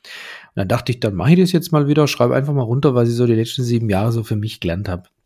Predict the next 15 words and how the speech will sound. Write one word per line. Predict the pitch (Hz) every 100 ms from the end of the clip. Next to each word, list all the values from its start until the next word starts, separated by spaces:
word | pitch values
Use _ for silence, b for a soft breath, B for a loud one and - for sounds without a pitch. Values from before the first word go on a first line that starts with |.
| _ _ _ _ - B B B B -
Ich |
habe | 110
angefangen | 123 127 151 143
zu |
schreiben | 127 120 113 160
und |
irgendwann | 147 147 147 135
waren's | 139 131 - - _ -
hundertsechsundsiebzig | 139 151 127 120 120 - 113 110 -
Seiten, | - 85 120
glaub | 113 98
ich, | 98
din | - 123
A | 117
vier. | - 143 180 247